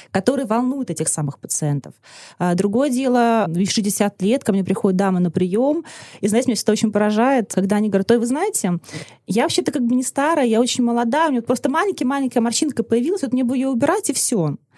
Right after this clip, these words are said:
И действительно, я вижу, что несмотря на то, что там у неё есть какие-то возрастные изменения, а, у неё тоннее ткани, у неё смещённый овал лица, у неё там, не знаю,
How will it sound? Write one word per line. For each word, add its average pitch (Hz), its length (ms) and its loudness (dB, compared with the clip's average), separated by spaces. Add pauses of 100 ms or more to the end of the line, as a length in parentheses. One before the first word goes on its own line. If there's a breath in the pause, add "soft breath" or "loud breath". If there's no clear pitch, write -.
(400 loud breath)
И 226 60 0
действительно, 247 480 0
я 214 160 2
вижу, 294 240 0
что - 180 -2
несмотря 226 300 0
на 254 80 2
то, 277 80 2
что - 120 -6
там 220 120 2
у - 20 0
неё 226 140 0
есть 277 140 -4
какие-то 220 160 -2
возрастные 214 340 0
изменения, 175 840 0
а, 170 200 0
у 170 60 0
неё 202 460 2
тоннее 240 320 0
ткани, 196 540 0
у - 20 2
неё 214 340 2
смещённый 233 680 0
овал 220 200 2
лица, 202 540 0
у 175 80 2
неё 196 240 2
там, 220 140 0
не 226 40 0
знаю, 214 300 0